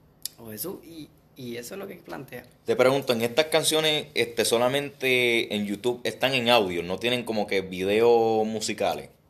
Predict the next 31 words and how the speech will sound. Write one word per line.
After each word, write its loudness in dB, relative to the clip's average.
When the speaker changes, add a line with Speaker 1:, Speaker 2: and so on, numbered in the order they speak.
Speaker 1:
No, -4
la 0
única -2
canción -4
que -8
tiene -8
video -6
musical -8
es -8
Secrets. -12
Speaker 2:
Ok. -12
Speaker 1:
Yo -10
tengo -8
ahora 0
mismo -4
en -6
YouTube, -10
eh, -4
como -14
seis -6
o -6
siete -6
canciones, -10
que -8
Speaker 2:
Ujú. -6
Speaker 1:
es -8
Crystal -6
Bay, -2
um, -4
Dawn -4
Bass, -6